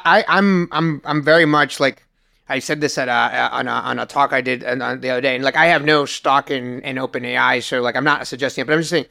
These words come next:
like, if you have any of your readers, uh, listeners here, like, who have not interacted with some of these foundational models, like,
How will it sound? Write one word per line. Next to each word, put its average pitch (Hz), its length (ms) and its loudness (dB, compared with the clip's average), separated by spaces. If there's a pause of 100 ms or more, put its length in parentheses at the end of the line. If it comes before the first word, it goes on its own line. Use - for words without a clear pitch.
(140)
like, - 180 -6 (220)
if 147 100 -6
you 175 60 8
have 220 100 6
any 170 280 2
of 165 100 2
your 156 140 4
readers, 143 600 2
uh, 131 200 4
listeners 143 480 0
here, 123 320 -2
like, 117 200 0
who - 140 -2
have 135 140 2
not 147 280 4
interacted 135 720 0
with 127 140 -8
some 143 160 -4
of 135 100 -2
these 131 120 0
foundational 127 540 -4
models, 120 400 -2
like, 127 180 -6